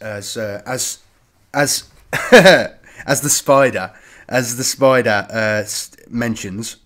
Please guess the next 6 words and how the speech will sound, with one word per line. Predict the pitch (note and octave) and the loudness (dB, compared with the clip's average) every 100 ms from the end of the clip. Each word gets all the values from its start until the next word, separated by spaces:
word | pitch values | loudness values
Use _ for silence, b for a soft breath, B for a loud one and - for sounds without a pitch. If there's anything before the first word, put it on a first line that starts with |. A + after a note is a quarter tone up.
| _ | _
it's, | A#2 A#2+ - - B B B _ | -10 -8 -8 -10 B B B _
it's | C#3 - - | -8 -6 -6
fallen | - F#3+ G3+ G#3 F#3 | -2 2 2 2 -2
to | F#3 F3 D3+ B B | -4 -6 -8 B B
cultural | - F3+ E3+ - D#3 - | -8 -8 -6 -8 -8 -6
ennui. | C#3 C3 B2 G#2+ E2 - | -8 -8 -8 -8 -10 -18